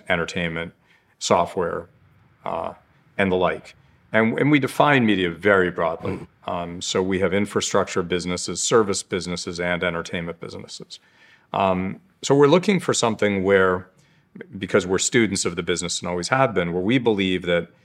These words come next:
Speaker 1: in five, ten, fifteen, twenty years, not next quarter or next year, technology will have evolved in such a way that it will supercharge the business in question.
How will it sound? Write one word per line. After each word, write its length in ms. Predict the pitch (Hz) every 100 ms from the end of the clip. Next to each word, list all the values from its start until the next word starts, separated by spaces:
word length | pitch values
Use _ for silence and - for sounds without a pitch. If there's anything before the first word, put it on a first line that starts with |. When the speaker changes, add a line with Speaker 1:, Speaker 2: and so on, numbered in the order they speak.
| _ _ _ _
Speaker 1:
in 120 | 98 95
five, 520 | 120 120 120 120 -
ten, 320 | - 101 98
fifteen, 400 | - 98 - 92
twenty 300 | - 147 123
years, 280 | 90 82 -
not 300 | 98 92 -
next 280 | 90 - -
quarter 420 | - 101 90 87
or 40 |
next 360 | 92 135 - -
year, 360 | 85 82 85 - _ _ _ _ _ _ _ _ _ _ _ _ _ _ -
technology 680 | 117 120 120 139 135 110
will 240 | 104 107 101
have 140 | 95
evolved 520 | 92 92 92 90 87
in 120 | - 85
such 280 | 107 98 95
a 40 |
way 260 | 87 82 82
that 100 | 90
it 60 |
will 80 | 95
supercharge 800 | - - 135 113 - 90 82 -
the 100 | 87
business 440 | 87 90 87 85 87
in 100 | 80
question. 440 | - - -